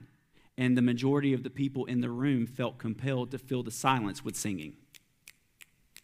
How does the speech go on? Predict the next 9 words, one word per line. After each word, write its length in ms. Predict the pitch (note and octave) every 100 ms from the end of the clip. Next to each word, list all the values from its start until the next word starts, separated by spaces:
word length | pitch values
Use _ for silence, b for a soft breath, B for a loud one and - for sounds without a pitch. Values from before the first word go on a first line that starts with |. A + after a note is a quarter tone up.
| _ _ - - _ - - -
Not 140 | B2
a 60 | A#2
bad 260 | B2 A#2+
thing, 300 | D3 B2 - - - - _ _ _ _ _ - _ _ _ _ _ - - _ _ -
just 220 | C3 -
an 80 | A#2+
inferior 480 | A2+ C3 A#2+ G#2+ G2
thing. 260 | F#2 - - _ _ _ _ _ _ _ _ - - _ _ - _ _ _ _ _ - - _ _ _ _ _ _ _ _ _ _ - - - _ _ _ _ _ _ _ _ _ _ _ _
Why? 240 | D#3 F3+